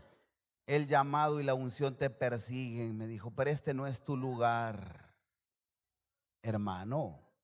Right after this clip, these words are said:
Gran ubicación en la jeta, yo me fui a sentar en el carro y a llorar. Aprendamos, cuando Jesús llama a alguien,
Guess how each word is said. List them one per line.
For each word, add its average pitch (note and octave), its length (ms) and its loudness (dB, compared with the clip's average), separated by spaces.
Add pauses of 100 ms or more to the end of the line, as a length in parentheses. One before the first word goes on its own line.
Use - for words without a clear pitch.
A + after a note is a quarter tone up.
(540)
Gran G#2 260 -4
ubicación C3+ 760 -2
en D3+ 100 -2
la C3 100 0
jeta, A#2+ 320 -2
yo C3 140 -2
me C3 80 -2
fui A#2+ 140 -12
a - 20 -12
sentar B2 340 0
en D3 80 2
el E3 160 4
carro D#3 320 6
y F#3+ 60 4
a F#3 60 8
llorar. G#3 580 6 (2250)
Aprendamos, F3 880 2 (160)
cuando D#3 260 0
Jesús D3 320 -2
llama G#3+ 360 2
a A3 40 6
alguien, C#3 480 -4